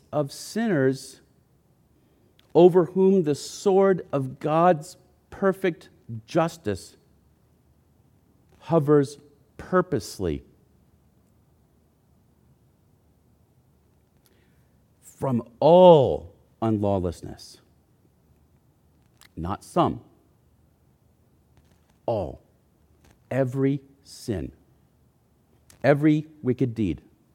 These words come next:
Every wretched thought. All of it can be redeemed. All of it is redeemed for the us.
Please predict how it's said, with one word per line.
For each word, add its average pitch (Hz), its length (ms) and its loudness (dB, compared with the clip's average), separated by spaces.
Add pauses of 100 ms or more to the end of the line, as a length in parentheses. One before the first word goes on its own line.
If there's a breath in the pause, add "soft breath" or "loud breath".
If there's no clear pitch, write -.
(920)
Every 156 540 2 (160)
wretched 123 580 -2 (260)
thought. - 240 -12 (1400)
All 110 260 -2
of 87 120 -8
it - 120 -14
can 95 140 -10
be 85 140 -8
redeemed. 73 500 -12 (2000)
All 170 340 6
of 120 140 2
it 110 180 0
is 156 340 4
redeemed 92 600 -6 (1120)
for - 160 -10
the 78 140 -6
us. - 460 -8